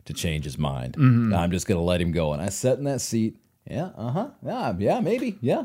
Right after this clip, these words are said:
Speaker 2: Mm-hmm.
Speaker 1: sure." Uh, and about fifteen minutes in, "Oh, boy, I've been sitting out in the sun for, like, three hours, dude. I, I think I need to take a nap. Is it all right? Do you mind?" But I didn't wanna listen to that, and I sure as, I wanted the ride.
Speaker 2: Right,
Speaker 1: <laughs>
Speaker 2: yeah,
Speaker 1: 'Cause I
Speaker 2: yeah.
Speaker 1: had been sitting out in the sun for three hours, and I was
Speaker 2: Right.
Speaker 1: trying to get down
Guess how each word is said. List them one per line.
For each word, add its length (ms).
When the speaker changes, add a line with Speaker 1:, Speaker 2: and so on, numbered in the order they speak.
Speaker 2:
Mm-hmm. 220
Speaker 1:
sure." 260
Uh, 200
and 140
about 300
fifteen 300
minutes 200
in, 80
"Oh, 120
boy, 420
I've 100
been 100
sitting 220
out 120
in 60
the 60
sun 380
for, 380
like, 320
three 280
hours, 300
dude. 180
I, 200
I 80
think 220
I 80
need 160
to 60
take 200
a 40
nap. 300
Is 100
it 40
all 80
right? 180
Do 60
you 80
mind?" 200
But 100
I 80
didn't 160
wanna 160
listen 260
to 40
that, 100
and 100
I 80
sure 220
as, 140
I 120
wanted 340
the 80
ride. 580
Speaker 2:
Right, 340
Speaker 1:
<laughs> 0
Speaker 2:
yeah, 140
Speaker 1:
'Cause 140
I 60
Speaker 2:
yeah. 60
Speaker 1:
had 200
been 140
sitting 300
out 140
in 60
the 60
sun 260
for 100
three 260
hours, 320
and 80
I 60
was 80
Speaker 2:
Right. 40
Speaker 1:
trying 200
to 60
get 120
down 240